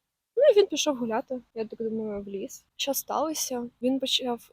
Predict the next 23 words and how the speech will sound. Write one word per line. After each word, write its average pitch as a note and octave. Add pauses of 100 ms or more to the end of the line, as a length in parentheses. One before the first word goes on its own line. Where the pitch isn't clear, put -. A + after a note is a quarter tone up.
(120)
дуже A#3+
багато A#3
помічати A3+
якоїсь G#3+
такої -
краси, G3+
ти-, A3
ну, A#3
саме G3+
природу G#3
якусь, G3
щось B3+
такого, A#3 (420)
баланс, A3+
гармонія, B3+
<laughs> D4
не D#4+
знаю, D#4
як B3+
це -
назвати, C4+
все -
це. G4